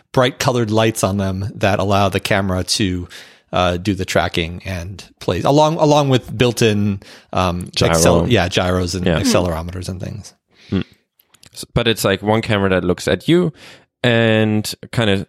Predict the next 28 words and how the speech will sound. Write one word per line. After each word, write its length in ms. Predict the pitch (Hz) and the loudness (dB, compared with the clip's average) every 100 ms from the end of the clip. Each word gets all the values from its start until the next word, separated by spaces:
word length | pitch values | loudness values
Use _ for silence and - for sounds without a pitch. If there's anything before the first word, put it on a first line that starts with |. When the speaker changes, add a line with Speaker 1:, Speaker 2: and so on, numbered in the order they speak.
| - | -12
Speaker 2:
sees, 580 | - - 110 92 - - - | -8 -2 0 0 -2 -10 -6
sees 260 | - 107 | -2 -2
the 120 | - | 0
objects 360 | 90 87 92 - | -2 0 -4 -4
in 80 | 95 | -2
your 140 | 90 | 0
hands 280 | 90 90 87 | 0 -2 -2
and 120 | - | -2
Speaker 3:
Okay. 120 | 381 98 | -2 0
Speaker 2:
on 60 | |
your 100 | 90 | -2
head 200 | 87 - | -4 -6
to 240 | - - - | -12 -12 -2
Speaker 3:
So 60 | 277 | 0
Speaker 2:
kinda 80 | 277 | 0
Speaker 3:
that 40 | |
Speaker 2:
do 60 | - | 2
Speaker 3:
means 180 | 277 - | 2 2
that 160 | 254 | -2
you 80 | 233 | -2
Speaker 2:
tracking. 40 | |
Speaker 3:
couldn't 340 | - 240 220 - | 0 0 0 -2
turn 400 | 220 208 196 185 | 0 0 -4 -4
around. 460 | 214 202 170 165 - | 0 0 0 -4 -6
And 140 | - - | -4 -2
Speaker 2:
That's 200 | 107 - | -2 -4
right. 140 | - | -8
Speaker 3:
Yeah. 120 | 110 | -8